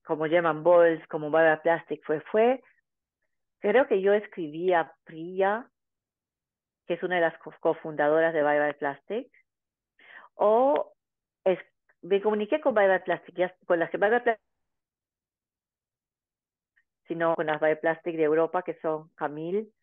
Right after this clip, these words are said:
en Ámsterdam y Priya, eh, bueno, en Estados Unidos. Ah, y les escribí, les conté el proyecto y la respuesta fue inmediata,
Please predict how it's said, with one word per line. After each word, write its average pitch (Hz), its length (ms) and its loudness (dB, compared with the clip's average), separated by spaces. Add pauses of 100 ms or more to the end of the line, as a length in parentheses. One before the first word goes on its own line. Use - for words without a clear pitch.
(340)
en 156 120 -8
Ámsterdam 185 520 -2
y 160 80 -10
Priya, 160 560 -4 (460)
eh, 127 120 -6
bueno, 127 240 -10
en 139 60 -14
Estados 151 300 -6
Unidos. 160 340 -8 (840)
Ah, 147 500 0 (2750)
y 143 120 -10
les 202 180 2
escribí, 214 380 -2
les 403 160 2
conté 196 260 0
el 277 100 0
proyecto 202 400 0
y 170 60 2
la 151 120 2
respuesta 175 380 -6
fue 170 120 -6
inmediata, 156 420 -2